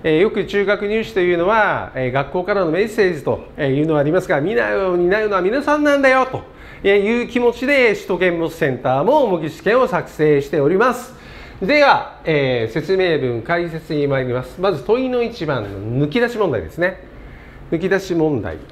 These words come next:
まずですね、えー、ずっとこういうふうな、えー、解説動画で言ってるんですが、体に染み付けるという言葉を私はよく使います。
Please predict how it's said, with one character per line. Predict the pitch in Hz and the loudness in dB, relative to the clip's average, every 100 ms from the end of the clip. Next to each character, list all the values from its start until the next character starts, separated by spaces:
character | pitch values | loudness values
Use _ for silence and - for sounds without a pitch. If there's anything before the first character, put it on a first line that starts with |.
| 196 | -2
ま | 214 | -2
ず | 165 | 0
で | 123 | -4
す | - | -2
ね、 | 123 107 - - | -2 -2 -4 -10
え | 120 110 110 104 - - 143 139 | -8 -8 -8 -10 -10 -10 -6 -4
ー、 | |
ず | 180 | -4
っ | |
と | 185 254 | -2 -4
こ | 254 240 | 0 -2
う | |
い | 226 226 | 0 -2
う | 220 | -2
ふ | 233 | -2
う | |
な、 | 180 110 104 131 | 0 -2 -4 -6
え | 113 104 | -6 -4
ー、 | |
解 | 160 151 | -4 -4
説 | 147 147 | -6 -4
動 | 151 | -2
画 | 131 | -2
で | 104 | -4
言 | 113 | -6
っ | |
て | 135 | -4
る | 123 | -2
ん | 101 | -4
で | |
す | 92 | -6
が、 | 135 113 - - | -6 -6 -12 -6
体 | 240 262 269 277 | -2 2 2 2
に | 269 | 0
染 | 254 262 | -4 -2
み | 269 269 | -2 -2
付 | 269 - 294 | -4 -2 2
け | 285 | 4
る | - | 4
と | 196 | 2
い | |
う | 165 | 2
言 | 156 | 2
葉 | 147 | 2
を | |
私 | 131 131 151 | 2 0 -2
は | 196 | -2
よ | 196 | 0
く | 185 | -2
使 | - - 151 | -6 -2 0
い | |
ま | 131 | 0
す。 | 113 - - | -6 -12 -20